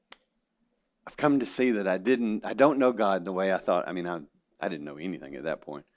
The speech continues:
But I said, "I don't know God the way I thought I did." So I was much more, by God's grace, submissive. But that lightning rocked my world, and that's where I'm gonna focus today. I wanna qu-, quickly,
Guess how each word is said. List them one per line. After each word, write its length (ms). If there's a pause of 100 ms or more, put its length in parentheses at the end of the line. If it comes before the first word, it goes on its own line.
(540)
But 120
I 40
said, 200
"I 80
don't 220
know 120
God 220
the 60
way 160
I 40
thought 240
I 100
did." 340
So 300 (540)
I 100
was 120
much 340
more, 320 (280)
by 140
God's 320
grace, 440 (500)
submissive. 680 (380)
But 140
that 200
lightning 480
rocked 280
my 180
world, 360
and 160
that's 280
where 100
I'm 140
gonna 160
focus 420
today. 320
I 40
wanna 220 (200)
qu-, 400
quickly, 500